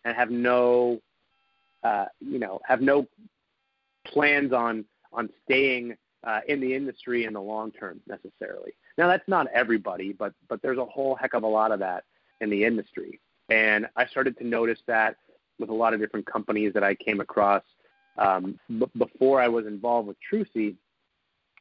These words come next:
and I became very jaded and very skeptical of, of, uh, different health and wellness companies, whether they were doing certain types of detox programs or whether they were selling a particular product,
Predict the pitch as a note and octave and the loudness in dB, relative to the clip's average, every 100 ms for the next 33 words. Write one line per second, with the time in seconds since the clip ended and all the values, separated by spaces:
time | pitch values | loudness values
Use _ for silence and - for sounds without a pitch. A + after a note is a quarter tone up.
0 | _ B2+ B2 A#2+ - C3+ A#2 - E3+ C#3+ | _ 0 2 0 -4 -10 -10 -8 -8 -4
1 | C#3 G#2+ G#2 C3 C3 G#2 G2 _ _ - | -2 -4 -2 0 0 -2 -8 _ _ -14
2 | A2+ A#2+ A2 - - F#3 - - A#2 G#2+ | -4 -4 -4 -4 -2 -2 -4 -6 -2 0
3 | G#2 _ _ _ B2 A#2 A2 A2 G#2 G2 | -2 _ _ _ 2 4 4 2 -2 -8
4 | _ _ _ _ _ - A2+ G#2+ G#2 G2 | _ _ _ _ _ -6 -2 0 0 -2
5 | G#2+ G2+ F#2+ G2+ - G#2+ C#3 C3+ - B2+ | -2 0 0 -2 -8 -2 -2 -2 0 0
6 | A#2+ A#2 A2+ A#2 A2+ - A2+ G#2 G2+ F#2 | 0 -4 -2 -2 -4 -4 -4 0 0 2
7 | A2 A2 A2 G#2+ G#2 G#2+ A2 A2 G#2 - | 2 4 4 4 2 2 2 2 0 -8
8 | _ _ - - C#3+ - C#3 C3+ A#2 G2 | _ _ -2 -2 0 0 0 0 0 0
9 | - _ _ F3+ F3+ E3+ D3 - - D#3 | -4 _ _ 0 0 2 0 0 -2 2
10 | C#3 C#3 C#3 C3 C3 B2+ A2 A2 A2+ A2 | 4 4 4 2 -2 -4 -6 -4 -2 -2
11 | G#2+ G2+ G2 - A#2+ A2 G2+ G#2 B2+ - | -4 -6 -6 -2 -2 -4 -8 -8 -6 0
12 | G#2 G2 - B2+ B2 A#2 | 0 0 2 4 4 2